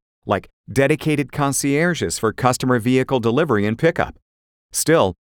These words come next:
other employees may serve as experts at video conferencing and creating virtual contracts. More virtual sales means more demand for technology. Investing in training a tech-savvy salesperson can make daily life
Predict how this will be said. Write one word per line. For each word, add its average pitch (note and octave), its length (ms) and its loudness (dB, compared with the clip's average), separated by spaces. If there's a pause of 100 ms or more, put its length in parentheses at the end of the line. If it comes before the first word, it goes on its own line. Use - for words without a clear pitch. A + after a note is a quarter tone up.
(120)
other C3+ 240 4
employees B2 480 2
may A#2+ 140 0
serve B2 280 0
as A#2 180 0
experts D3 500 0
at D3+ 160 0
video E3+ 360 2
conferencing F2+ 760 -2
and G2 220 -4
creating C#3+ 440 0
virtual D3 440 0
contracts. D#3+ 760 -2 (580)
More D3 280 4
virtual C#3+ 420 0
sales C#3+ 420 2
means B2 260 0
more A#2+ 220 2
demand A2+ 420 0
for B2 80 0
technology. G#2 800 -2 (720)
Investing A#2+ 500 2
in G2 120 0
training B2 380 0
a E2+ 60 -2
tech-savvy C3 680 0
salesperson D#3+ 840 0 (260)
can F#2 160 0
make E2+ 240 -2
daily C3+ 340 2
life C#3 360 0